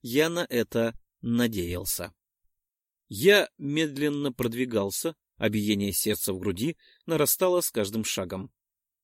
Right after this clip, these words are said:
В какой-то момент снова захотелось пить, но я быстро откинул мысль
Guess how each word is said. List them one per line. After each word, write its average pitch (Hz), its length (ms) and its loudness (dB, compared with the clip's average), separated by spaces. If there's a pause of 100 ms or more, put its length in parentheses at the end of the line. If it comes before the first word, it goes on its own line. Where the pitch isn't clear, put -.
(240)
В - 100 -8
какой-то 185 360 2
момент 165 540 0
снова 117 360 2
захотелось 110 580 -2
пить, - 300 -4 (380)
но 156 80 0
я 185 160 6
быстро 165 400 2
откинул 120 520 0
мысль 147 420 0